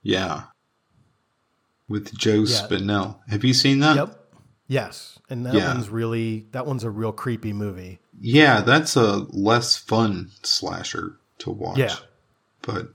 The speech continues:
Speaker 1: it's very effective.
Speaker 2: Definitely.
Speaker 1: And Carolyn Monroe's in it, so.
Speaker 2: Yep. Yeah, I,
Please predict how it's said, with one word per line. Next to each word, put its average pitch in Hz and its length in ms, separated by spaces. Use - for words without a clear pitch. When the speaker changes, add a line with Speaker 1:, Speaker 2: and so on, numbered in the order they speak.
Speaker 1:
it's - 420
very 104 460
effective. - 640
Speaker 2:
Definitely. 139 320
Speaker 1:
And - 340
Carolyn 123 440
Monroe's 98 500
in - 160
it, - 220
so. - 380
Speaker 2:
Yep. 135 260
Yeah, 208 140
I, - 260